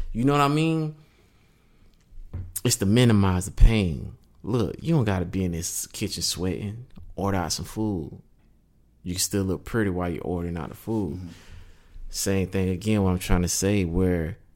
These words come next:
Speaker 1: he hurt you. A lot. Let's get it, let's get it very clear. 'Cause as guys, we can sometimes say the wrong thing. A lot of these girls, and guys as well too, they're not in and out of relationship because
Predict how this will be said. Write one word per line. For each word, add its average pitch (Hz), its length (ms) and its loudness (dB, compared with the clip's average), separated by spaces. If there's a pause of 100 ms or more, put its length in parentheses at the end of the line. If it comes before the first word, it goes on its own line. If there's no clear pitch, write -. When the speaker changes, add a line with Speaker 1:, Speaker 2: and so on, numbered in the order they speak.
(120)
Speaker 1:
he - 200 -4
hurt 131 400 2
you. 202 280 0 (400)
A - 40 -6
lot. - 400 2
Let's 196 180 6
get 175 180 4
it, - 380 2
let's 160 220 10
get 143 180 2
it 107 40 2
very 95 280 4
clear. 82 380 -6 (420)
'Cause 104 180 -6
as 92 140 -2
guys, 113 420 4
we 110 100 -4
can 95 100 -6
sometimes 95 480 -2
say 90 140 -6
the 87 60 -6
wrong 87 260 -4
thing. 87 500 -4 (2250)
A 101 60 0
lot 143 260 10
of 165 60 10
these 160 140 6
girls, 107 640 6 (100)
and 185 300 8
guys 180 320 6
as 160 120 -2
well 165 220 4
too, 98 680 2
they're - 120 0
not 175 240 2
in 143 140 8
and 131 100 6
out 117 120 6
of 95 100 2
relationship 110 380 2
because 90 760 -4